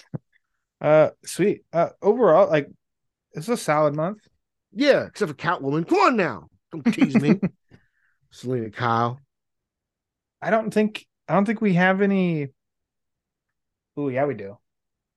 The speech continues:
Speaker 1: Although it's a one and done. I was gonna say, as far as, like, next month, I don't know that there's any kind of new, like, surprising, uh, launches coming, but there is an issue of, uh,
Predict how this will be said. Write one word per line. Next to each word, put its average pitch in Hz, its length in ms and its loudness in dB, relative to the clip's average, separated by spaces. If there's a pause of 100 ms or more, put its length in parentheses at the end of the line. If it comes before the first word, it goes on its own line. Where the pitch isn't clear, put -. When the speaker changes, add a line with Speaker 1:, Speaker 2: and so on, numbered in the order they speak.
(200)
Speaker 1:
Although 156 160 4
it's 185 100 0
a 170 60 4
one 147 180 2
and 131 100 -2
done. 104 100 -10
I 131 80 0
was 143 80 2
gonna 170 120 -2
say, 180 140 0
as 139 100 0
far 202 160 0
as, 175 80 2
like, 139 140 -2
next 147 260 -6
month, 123 160 -6
I 135 40 -2
don't 156 120 -2
know 151 120 2
that 139 100 -4
there's 131 180 -4
any 143 120 -6
kind 147 180 -6
of 127 60 -6
new, 131 440 -2
like, 131 160 -10
surprising, 131 720 -4 (600)
uh, 123 400 -8 (260)
launches 131 540 -4
coming, 120 300 -6
but 113 120 -8
there 127 160 -2
is 135 140 0
an 131 100 -2
issue 123 320 -6
of, 113 160 -8
uh, 107 240 -6